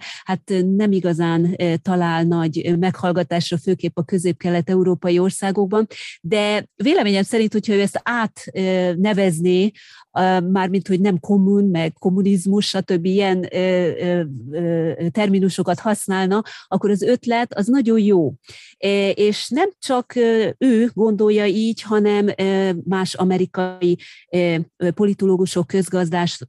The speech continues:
közgazdászok is. Itt például Elinor Ostromra is, ö, lehetne utalni, aki kifejezetten, ö, Japánban is végzett ilyen kísérleteket, hogy hogyan működne,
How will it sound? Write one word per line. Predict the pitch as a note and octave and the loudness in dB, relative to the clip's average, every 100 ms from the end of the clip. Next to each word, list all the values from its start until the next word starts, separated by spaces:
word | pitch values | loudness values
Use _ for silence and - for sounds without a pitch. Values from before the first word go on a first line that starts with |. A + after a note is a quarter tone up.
| _ | _
közgazdászok | G3+ F#3+ F#3+ E3+ F3+ F3+ E3+ - | -4 0 0 0 -2 -4 -4 -4
is. | G#3+ - - | -4 -6 -8
Itt | G#3+ - | -6 -2
például | G#3 F#3+ F3+ | 0 2 2
Elinor | F#3+ G3+ F3+ F3 | 2 2 4 2
Ostromra | F3 F3 - G3+ F3+ F3 E3+ | 2 -2 -6 -4 0 2 2
is, | E3 - | -2 -4
ö, | - E3+ E3 | -2 -2 0
lehetne | F#3+ F3 F3+ | 0 0 2
utalni, | F#3 F#3 G3 G3 G#3 - - | 0 0 0 2 0 -4 -6
aki | G3+ G#3+ | -4 -2
kifejezetten, | - A#3 G#3 F#3+ F#3 F#3+ - F#3+ F#3+ F#3 | -2 -2 0 0 2 0 -2 0 0 0
ö, | F3+ | 0
Japánban | F3+ F3 G#3+ G#3+ G#3+ F#3+ F3+ F3 | 0 2 0 -2 -2 -2 0 0
is | E3+ D#3 - - - | 0 -2 -6 -18 -10
végzett | - G3+ F3 F3+ G3+ | 0 0 2 -2 0
ilyen | F#3+ | 0
kísérleteket, | E3+ G#3+ G#3 - F#3+ F#3+ F#3+ F#3 G3 F#3+ | 2 0 -2 -2 0 0 -2 -2 -4 -2
hogy | G3 | -4
hogyan | - E4 A3+ F3 | 0 0 2 2
működne, | F3+ - E3+ D#3+ D3+ | 2 2 0 2 0